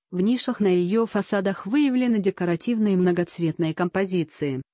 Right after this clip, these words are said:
так называемые оказийные росписи, которые могли быть созданы в честь получения в тысяча пятьсот пятьдесят пятом году последним владельцем из рода Ильиничей титула графа Священной Римской империи.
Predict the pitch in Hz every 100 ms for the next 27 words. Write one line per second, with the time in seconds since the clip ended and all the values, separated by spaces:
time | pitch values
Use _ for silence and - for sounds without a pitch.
0 | _ 180 - 190 190 214 269 226 185 175
1 | 180 202 185 185 170 170 165 170 - 131
2 | - 135 127 - _ 190 233 196 180 185
3 | 208 254 240 226 - 185 170 160 147 -
4 | 214 196 - 202 214 - 190 170 160 -
5 | 175 180 170 - 165 - 170 151 165 151
6 | 165 160 147 - 147 160 156 147 160 170
7 | 160 196 - 190 180 185 190 226 220 214
8 | 196 - 180 175 202 190 180 175 175 175
9 | - 147 - 202 180 165 160 170 160 185
10 | - 185 180 - 185 175 165 151 156 170
11 | 160 160 170 139 131